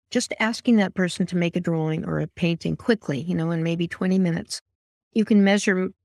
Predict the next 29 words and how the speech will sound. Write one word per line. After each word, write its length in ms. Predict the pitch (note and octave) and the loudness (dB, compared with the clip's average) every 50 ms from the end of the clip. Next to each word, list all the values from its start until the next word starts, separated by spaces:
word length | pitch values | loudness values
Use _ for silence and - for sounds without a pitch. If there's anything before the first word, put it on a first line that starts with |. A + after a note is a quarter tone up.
| _ | _
self-reported 840 | - - - - G3 A3 G#3 - A#3+ G#3+ - - G3+ F#3+ F#3 F#3 F3 | -10 -4 0 2 2 2 2 0 -2 -2 0 2 2 2 4 2 4
mood 320 | F3 E3+ F3+ F3+ F#3 F3+ - | 4 2 2 2 0 0 -2
change 560 | - - - - - - - F3 - - - _ _ _ _ _ - | -6 -6 -6 -6 -6 -8 -8 -10 -10 -12 -14 _ _ _ _ _ -2
and 200 | - F3 F3 E3 | 0 0 0 0
people 360 | - - G#3 G3 - G3 F#3 - | 0 0 -2 0 2 -2 -2 0
actually 360 | - E3+ - - - F3 E3 | -4 -6 -6 -6 -4 -4 -4
feel 400 | E3 - - - G3+ G3+ G#3+ A3+ | -4 -6 -4 0 4 4 4 4
better 420 | G#3+ F#3+ E3+ D#3+ D#3 D#3+ D#3 G3 G#3 _ _ _ _ _ _ _ _ _ _ - | 4 2 0 0 0 0 -2 -4 -6 _ _ _ _ _ _ _ _ _ _ -4
after 360 | - F3 F3+ F3+ - - F#3 E3+ | -4 -2 -2 -2 -2 -2 -2 0
they've 380 | F3 E3 D#3 D#3 D#3+ - - _ _ - | 2 2 0 0 -2 -6 -14 _ _ -4
made 320 | E3 D#3+ D#3 D3 D3+ - - - | 0 2 2 2 2 0 -2 -4
the 100 | D3 D3 | -4 -2
work 200 | D3+ C#3 - - | -2 -4 -4 -4
of 80 | D3+ | -6
art. 300 | - A#2 G2+ - - - - _ _ _ _ _ _ _ _ - | -6 -4 -6 -6 -6 -8 -18 _ _ _ _ _ _ _ _ -4
And 420 | - F3 E3 D#3+ D#3+ E3 E3 D#3+ - _ | -2 0 2 2 0 0 -2 -4 -8 _
she 220 | - - - G#3+ | -8 0 2 4
has 180 | F#3 F#3 E3+ - | 4 4 2 2
all 100 | D#3 E3 | 0 0
kinds 220 | - F#3 F3 - | 2 0 0 0
of 80 | E3 - | -2 -4
control 380 | - D#3+ D3+ - G3+ G3 G3 | -2 -4 -2 0 0 0 0
conditions 560 | - - F3 D#3+ E3 D#3+ D#3 - - E3 - - | 0 0 0 0 0 -2 -2 -2 -4 -6 -4 -2
where 120 | D#3 D#3 | -2 0
they're 220 | D#3 C#3+ C3 C3+ _ | 0 0 -2 -4 _
copying 580 | - - F#3 E3+ - - - F#3 F3 E3+ F3+ F3 | -6 -2 -2 -2 -2 0 2 2 2 2 0 0
something 600 | - - F3 E3 D#3+ - E3+ F3 E3 D#3+ D#3+ - | -2 -4 -4 -4 -2 -2 -2 -2 0 0 -2 -2
or 220 | - E3 D#3 D3+ | -4 -2 -2 -2
they're 340 | C#3 C#3 C#3 D3 C#3+ C#3 - | -2 -2 -2 -2 -4 -4 -8